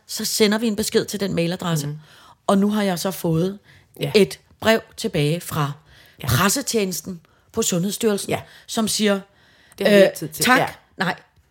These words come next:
Speaker 1: hun siger, pressedamen siger, "Søren Brostrøm har rigtig travlt, øh, øh, og Søren Brostrøm skal,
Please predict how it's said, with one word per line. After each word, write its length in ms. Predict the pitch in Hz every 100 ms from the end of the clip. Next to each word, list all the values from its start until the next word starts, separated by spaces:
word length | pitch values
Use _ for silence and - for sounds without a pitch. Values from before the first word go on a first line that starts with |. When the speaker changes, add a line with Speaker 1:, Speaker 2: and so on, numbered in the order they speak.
| _ -
Speaker 1:
hun 340 | - - 302 311 226
siger, 280 | - 226 170
pressedamen 680 | 156 185 170 208 175 147 151
siger, 340 | - 165 156 156 - _ _ _
"Søren 240 | - 233 208
Brostrøm 380 | 220 220 226 214 -
har 380 | - 190 - -
rigtig 240 | 185 170 196
travlt, 360 | 202 190 - - - - _ 220
øh, 360 | 214 196 190 - -
øh, 240 | 190 175 -
og 180 | 202 202
Søren 220 | - 202
Brostrøm 420 | 165 202 - 220 -
skal, 220 | - 196